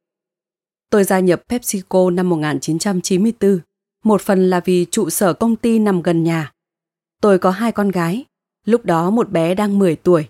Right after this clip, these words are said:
và một bé chỉ mới một tuổi rưỡi. Chồng tôi cũng làm việc gần nhà. Lời mời nhận việc tại PepsiCo thật là phù hợp. Chúng tôi nghĩ thế, vì đoạn đường đi làm khá ngắn.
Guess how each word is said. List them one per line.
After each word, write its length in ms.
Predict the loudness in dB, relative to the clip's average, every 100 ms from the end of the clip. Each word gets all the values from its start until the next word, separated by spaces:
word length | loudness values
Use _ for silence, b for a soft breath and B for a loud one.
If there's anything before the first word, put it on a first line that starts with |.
| _ _ -2
và 100 | 2
một 220 | 2 0
bé 240 | -2 -2 -4
chỉ 200 | -4 -2
mới 240 | 0 0
một 200 | -2 0
tuổi 160 | -2 -2
rưỡi. 280 | -2 -2 -2 -6 _ _ _ _ _ _
Chồng 220 | -2 -2
tôi 320 | 0 0 0
cũng 200 | 0 -2
làm 200 | -2 -2
việc 200 | -2 -2
gần 200 | -4 -4
nhà. 320 | -4 -6 -8 _ _ _ _ _ _ _ _ _ _ _ _ _ _ 0
Lời 140 | 2
mời 200 | 4 2
nhận 240 | 2 0 0
việc 280 | -2 -2
tại 160 | -6 -6
PepsiCo 640 | -6 -6 -6 -2 0 0 -2
thật 160 | -4 -2
là 100 | -4
phù 240 | 0 0
hợp. 240 | 2 -2 -4 _ _ _ _ _ _
Chúng 200 | -2 0
tôi 240 | 0 0
nghĩ 240 | 2 -2 -4
thế, 300 | -2 -2 -4 -10 _ _ -4
vì 240 | 2 2
đoạn 260 | 4 0 2
đường 200 | 0 0
đi 120 | -2
làm 220 | -2 -4
khá 220 | -4 -4 -2
ngắn. 320 | -2 -2